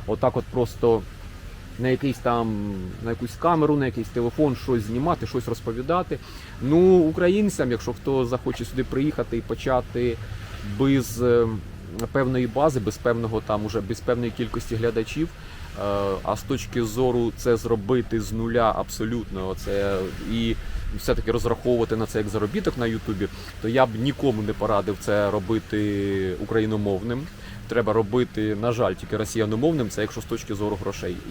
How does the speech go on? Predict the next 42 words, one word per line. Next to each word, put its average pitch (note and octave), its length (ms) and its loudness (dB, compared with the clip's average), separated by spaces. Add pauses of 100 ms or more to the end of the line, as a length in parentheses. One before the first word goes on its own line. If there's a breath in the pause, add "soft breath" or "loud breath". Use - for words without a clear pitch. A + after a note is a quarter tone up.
Я D3+ 220 8
того A#2 320 0
робити G2+ 720 -2 (220)
не A2+ 60 0
м-, A#2+ 320 -2
не B2 80 2
можу, C3 360 0
не A#2 120 0
буду A2+ 300 -2
і A2 40 0
не A2 120 -2
хочу. A2 380 -4 (420 loud breath)
І A#2+ 80 0
якщо A#2+ 240 2
сюди B2 220 -2
хтось - 220 -4
приїде B2 520 0 (440 loud breath)
і A#2+ 320 0
стане A#2+ 380 0
росія-, A2 360 -2
з A2 140 -2
українців, A2+ 500 -2
і G#2 40 -6
стане A#2+ 320 -2
росіяномовним A#2 880 -2
блогером, A#2+ 560 2 (460 loud breath)
я B2 240 6
руки B2 260 2
не A2+ 120 2
подам, G2 460 0
це G#2+ 200 -4
сто - 200 -2
відсотків. G2+ 600 -6 (420 loud breath)
Е, F#2+ 220 -2
тому G2+ 160 -4
що, A2 120 -4
ну, A2 140 -2 (180)
я A2 180 4
вважаю, A2 360 0
що - 80 -6
такі - 120 -4 (100)
певні, A2 280 0